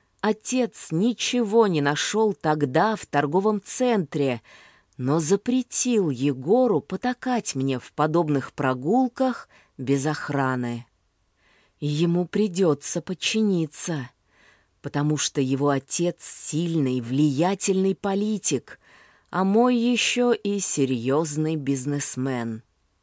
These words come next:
Там, где не вытягивает власть, помогают деньги, и одно без другого не работает.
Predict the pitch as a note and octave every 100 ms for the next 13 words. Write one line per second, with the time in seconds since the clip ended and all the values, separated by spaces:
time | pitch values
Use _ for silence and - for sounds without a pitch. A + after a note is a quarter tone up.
0 | _ _ _ _ _ _ _ - D3 C#3+
1 | B2+ A#2+ C#3+ C#3 D3 - D3 C3+ C3+ C3
2 | B2 A#2+ D3 E3+ E3+ - - - - C#3
3 | E3+ E3+ G#3+ G3+ D#3 D3+ A3+ A#3+ G#3+ E3
4 | C#3+ B2+ - - - _ - C4+ C4 G#3+
5 | C#4 C4+ B3 G3 F#3 C4 G#3+ C4 B3+ A#3+
6 | A#3 A3+ A3 G#3 D3+ D#3+ D3+ C#3+ B2+ A#2+
7 | - -